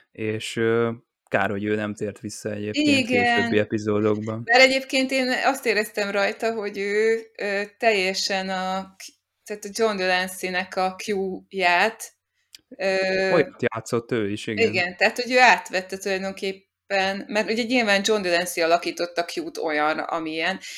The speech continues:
Speaker 1: Mhm.
Speaker 2: és most megjelent egy másik Q, aki úgy viselkedett, ahogy John Delancey szokott, szóval
Speaker 1: De jól állt
Speaker 2: de
Speaker 1: neki
Speaker 2: jól
Speaker 1: is.
Speaker 2: állt neki egyébként, igen, egy jó kis karakter lett volna, kár, hogy,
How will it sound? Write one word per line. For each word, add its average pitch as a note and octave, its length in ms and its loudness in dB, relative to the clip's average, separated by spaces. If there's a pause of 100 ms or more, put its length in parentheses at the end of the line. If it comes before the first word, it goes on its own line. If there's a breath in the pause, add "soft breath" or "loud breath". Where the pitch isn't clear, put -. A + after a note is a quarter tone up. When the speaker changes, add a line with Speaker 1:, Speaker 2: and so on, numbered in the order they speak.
Speaker 1:
Mhm. A2 140 -2
Speaker 2:
és C#3 140 4
most G#3 260 0 (180)
megjelent E3+ 580 0
egy E3+ 120 -2
másik E3+ 480 -4
Q, G3+ 160 -4
aki F#3+ 360 -2
úgy A3 180 0
viselkedett, F3+ 720 0
ahogy F3+ 260 2
John F3 220 -2
Delancey E3 440 -4
szokott, D3+ 480 -8
szóval F3 520 -2 (440 soft breath)
Speaker 1:
De B2 120 2
jól B2 220 6
állt G#2 200 2
Speaker 2:
de - 80 2
Speaker 1:
neki F#4+ 120 8
Speaker 2:
jól B3 120 6
Speaker 1:
is. G#3 60 8
Speaker 2:
állt G#3+ 200 8
neki G3+ 280 -2
egyébként, A#3+ 440 -2
igen, F3+ 280 -2
egy F#3+ 140 -4
jó G#3 180 0
kis - 460 -8
karakter E3 500 -2
lett E3+ 220 -6
volna, F3 340 -4
kár, E3 280 2
hogy, E3 200 -10